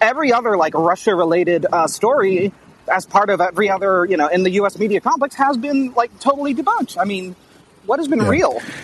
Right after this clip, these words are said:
Speaker 2: Yeah, yeah. Uh, so, <laughs> I mean, I can't get lots of people to even grant your premise, right? Or,
Speaker 1: Yeah.
Speaker 2: in other words, I can't them, get them to even admit that there's a connection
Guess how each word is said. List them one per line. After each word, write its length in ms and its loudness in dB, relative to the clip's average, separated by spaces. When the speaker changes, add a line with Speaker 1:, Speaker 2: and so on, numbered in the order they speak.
Speaker 2:
Yeah, 200 6
yeah. 300 0
Uh, 160 2
so, 360 2
<laughs> 340 -20
I 80 -6
mean, 240 -2
I 240 -2
can't 420 -6
get 480 -2
lots 380 -6
of 120 -12
people 440 -8
to 560 -4
even 880 -4
grant 280 0
your 120 -2
premise, 520 -2
right? 300 2
Or, 460 4
Speaker 1:
Yeah. 180 -4
Speaker 2:
in 80 2
other 120 2
words, 200 2
I 80 2
can't 240 0
them, 220 0
get 200 -2
them 120 -2
to 140 -6
even 220 -4
admit 180 -2
that 80 -14
there's 140 -4
a 40 -10
connection 600 -8